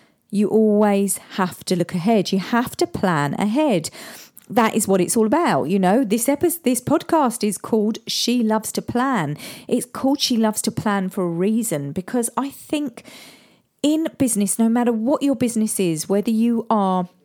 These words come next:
a network marketer, whether you are a more traditional entrepreneur, whether you're a business coach, you're a personal trainer, you're a fitness instructor, you're a confidence coach, it doesn't matter what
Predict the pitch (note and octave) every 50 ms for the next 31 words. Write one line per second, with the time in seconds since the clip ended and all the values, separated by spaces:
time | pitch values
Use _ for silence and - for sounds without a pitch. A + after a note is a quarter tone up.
0 | _ - - _ - G#3+ G#3+ A3 G#3+ - - G#3+ F#3+ F3+ F#3+ F3+ E3+ D#3+ D3+ -
1 | - - - E3 D3 D#3+ D#3 - - - - - - _ - F#3+ F#3+ A3 A#3 A#3
2 | A3+ A#3 B3 A3+ A3+ A3+ A#3 A#3 G#3 - - - G#3+ G3+ F#3+ F#3 F#3 F#3 F3+ -
3 | - - F#3+ F#3+ F#3+ F#3+ G3 F#3 - - - F#3 E3+ _ - A#3 A3+ - - G#3+
4 | F#3+ F3+ E3 D#3+ - - - - G3 F3+ - G#3 F#3 - G#3+ F#3 F3+ F3 E3 D#3+
5 | D#3 F3+ F#3 G#3 G#3 G#3+ G#3+ G#3 G#3+ - B3+ B3 A#3+ - G3 F#3+ - - - F#3+
6 | D#3 C#3+ - - G3 F#3 F#3 - - B3+ B3+ B3 - A#3 G#3 G#3 - - A3 G3
7 | G3 F3+ E3 D#3+ D#3 D3+ D#3 D#3+ - - - B3 - G#3+ - - F#3 F3 - -
8 | - E3+ - - - - - - - - - - - - - - - G#3+ G#3+ G#3
9 | G#3 G#3 - - - E4 D#4+ G#3+ A3 - A#3 - F3+ E3+ - - - - G3 E3+
10 | C#3+ - - - - C#4 - C#4 D4 D#4+ D#4 D#4 D4 B3+ A#3 A#3 A#3 C#4 D#4+ -
11 | -